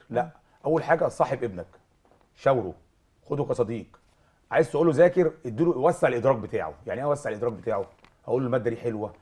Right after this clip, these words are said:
Speaker 1: المذاكره حلوه، فلان الفلاني جاب درجه خمسة وتسعين في المية، دخل كليه كذا،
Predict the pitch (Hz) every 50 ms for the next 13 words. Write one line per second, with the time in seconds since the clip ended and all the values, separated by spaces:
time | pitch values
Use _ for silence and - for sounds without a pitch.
0 | _ _ - 110 104 92 123 120 117 101 92 107 107 104 104 95 - - - 110
1 | 123 127 107 - - 120 120 120 107 120 117 101 - 135 135 104 110 - - _
2 | _ _ _ _ _ - 127 127 117 - 110 - - 110 120 107 120 113 113 113
3 | 120 - 110 92 - 110 107 113 110 - - 113 104 101